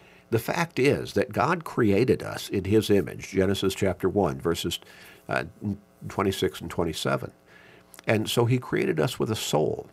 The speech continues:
So we have a spiritual being within our physical body, and that's eternal. Not the physical part, but the spiritual part. And so because God created us in His image, He created us with an understanding,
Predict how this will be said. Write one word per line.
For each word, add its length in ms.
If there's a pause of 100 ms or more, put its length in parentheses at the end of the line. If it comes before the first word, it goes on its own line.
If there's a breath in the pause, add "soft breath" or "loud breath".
So 140
we 100
have 100
a 60
spiritual 880
being 560
within 300
our 80
physical 560
body, 520 (540 loud breath)
and 180
that's 280
eternal. 640 (720)
Not 220
the 80
physical 420
part, 400
but 120
the 60
spiritual 540
part. 400 (640 loud breath)
And 180
so 200
because 420
God 300
created 400
us 180
in 60
His 260
image, 320
He 120
created 500
us 400 (500 loud breath)
with 680 (240)
an 160
understanding, 1000